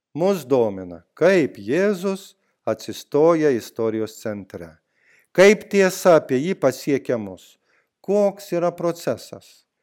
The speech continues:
Kyla pagunda viską sudėti į žmogaus veikimo galimybes,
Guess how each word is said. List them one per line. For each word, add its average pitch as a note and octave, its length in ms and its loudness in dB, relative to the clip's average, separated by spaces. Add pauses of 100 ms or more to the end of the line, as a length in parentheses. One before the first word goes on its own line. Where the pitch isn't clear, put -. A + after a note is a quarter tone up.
(440)
Kyla A3+ 320 4
pagunda C#3 560 2
viską D3+ 400 0
sudėti C3+ 640 0
į A2+ 80 -6
žmogaus B2+ 560 -2
veikimo B2+ 560 -4
galimybes, A#2 800 -4